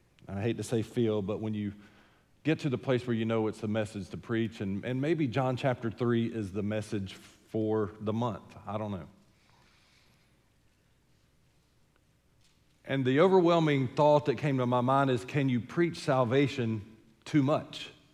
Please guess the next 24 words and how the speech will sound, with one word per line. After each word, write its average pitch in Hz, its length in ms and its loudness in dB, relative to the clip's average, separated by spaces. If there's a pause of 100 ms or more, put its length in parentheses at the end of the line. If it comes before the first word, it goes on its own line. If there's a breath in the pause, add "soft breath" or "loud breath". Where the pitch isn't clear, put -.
(1120 soft breath)
I 120 80 -8
think 214 220 6
I 185 60 10
know 143 160 6
the 120 220 4
answer 113 280 -2
to 107 60 0
that. 101 420 0 (1700 soft breath)
But 113 100 -2
my 165 380 8 (200)
analyzation 131 800 4
goes 127 260 4
to, 123 120 -2
"God, 131 320 0
why 151 140 4
would 180 180 4
you 127 120 0
want 135 240 2
me 131 100 2
to 117 80 0
keep 120 300 -6
talking 120 340 -2
about 104 280 -4
salvation?" 110 640 -4